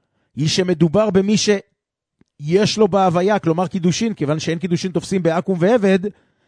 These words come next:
אין ללמוד מהפסוק הזה שהיא נאסרת מלאכול בתרומה, וצריך למצוא מקור אחר. אם כן, אומר רבי יוחנן משום רבי שמעון,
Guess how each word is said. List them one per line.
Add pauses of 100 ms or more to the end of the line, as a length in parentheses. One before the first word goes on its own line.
(180)
אין
ללמוד
מהפסוק
הזה
שהיא
נאסרת
מלאכול
בתרומה,
וצריך
למצוא (840)
מקור
אחר. (320)
אם
כן,
אומר
רבי
יוחנן
משום
רבי
שמעון,